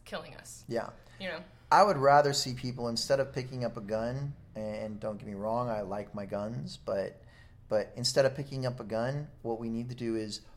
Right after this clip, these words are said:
Speaker 2: old school organizing. The idea that, that the, right now America is controlled, our government has been replaced, our democracy was replaced with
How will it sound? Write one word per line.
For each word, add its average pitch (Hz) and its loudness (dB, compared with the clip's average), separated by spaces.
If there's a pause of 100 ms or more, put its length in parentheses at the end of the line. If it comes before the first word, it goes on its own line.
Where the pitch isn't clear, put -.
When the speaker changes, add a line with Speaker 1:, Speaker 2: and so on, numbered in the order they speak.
(640)
Speaker 2:
old 139 -2
school 135 0 (320)
organizing. 101 -4 (440)
The 123 4
idea 143 6
that, 120 -2 (200)
that 110 2 (1500)
the, - -8 (480)
right 170 4
now 156 6
America 123 2
is 117 -2
controlled, 117 -4
our 120 4
government 139 2
has 123 -6
been 120 -6
replaced, 110 -6
our 131 4
democracy 143 0
was 113 -2
replaced - -8 (640)
with 123 -2